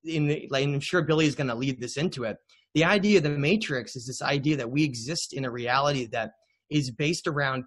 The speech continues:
keeping us completely distracted and, uh, drained of energy. So we essentially just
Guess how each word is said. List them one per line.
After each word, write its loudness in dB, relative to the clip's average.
keeping -2
us -4
completely -2
distracted -4
and, -2
uh, -2
drained 2
of 2
energy. 0
So -8
we -2
essentially -4
just -10